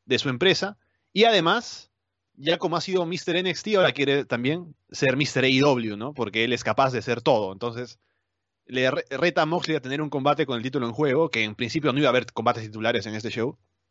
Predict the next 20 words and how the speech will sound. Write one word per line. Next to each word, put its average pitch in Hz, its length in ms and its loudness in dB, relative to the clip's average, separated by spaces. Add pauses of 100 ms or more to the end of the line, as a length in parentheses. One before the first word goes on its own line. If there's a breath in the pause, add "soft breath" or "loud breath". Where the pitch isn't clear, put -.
(540)
Y 127 120 2
Moxley, 165 500 2 (360)
por 123 160 2
este 135 320 4
enojo, 151 460 0 (540)
decide 151 380 2
sí 214 180 2
darle. 123 240 4
Además, 160 360 2 (220)
en 196 140 -2
la 196 100 2
promo 208 240 0
Gargano 143 340 -2
dice 135 260 -4
que, 107 180 -2
"Ah, 127 180 4
sí, 139 160 -6
te 123 80 -4
voy 123 140 0
a, 127 160 2